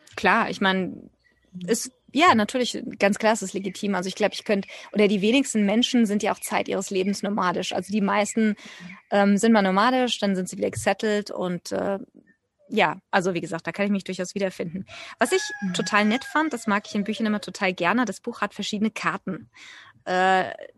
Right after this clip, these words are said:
Speaker 1: das, äh, das, das mag ich total gerne, wenn, wenn da plötzlich so eine Karte auftaucht, auch wenn diese Karten so ein bisschen willkürlich reingeschmissen werden. Also zum Teil haben sie Bezug
Speaker 2: Mhm.
Speaker 1: zum Text, aber zum Teil eben auch nicht.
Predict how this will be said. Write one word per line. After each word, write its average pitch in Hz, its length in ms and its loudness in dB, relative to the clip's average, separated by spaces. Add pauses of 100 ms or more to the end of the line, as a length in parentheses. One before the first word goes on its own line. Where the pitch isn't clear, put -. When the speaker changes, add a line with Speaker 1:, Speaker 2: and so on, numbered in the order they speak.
(160)
Speaker 1:
das, - 360 -6
äh, 202 300 2
das, - 220 -6
das - 180 -6
mag 202 260 2
ich 254 100 -10
total 196 320 -2
gerne, 208 300 0
wenn, 190 280 -2
wenn 190 120 0
da 190 80 -2
plötzlich - 320 -8
so 196 60 -2
eine 190 80 -2
Karte - 400 0
auftaucht, 190 420 -2
auch - 160 0
wenn 285 80 6
diese 226 160 0
Karten 277 500 -2 (300)
so - 120 -2
ein 208 80 2
bisschen 269 520 2
willkürlich 208 840 2
reingeschmissen 196 720 0
werden. 185 180 2
Also 196 140 -2
zum 220 200 -2
Teil 240 240 2
haben 233 120 4
sie 214 80 0
Bezug 190 300 -8
Speaker 2:
Mhm. 196 40 -18
Speaker 1:
zum 190 160 -6
Text, - 260 -6
aber 254 120 -4
zum 214 140 -2
Teil 196 220 0
eben 190 120 -4
auch 175 120 -4
nicht. 208 240 -6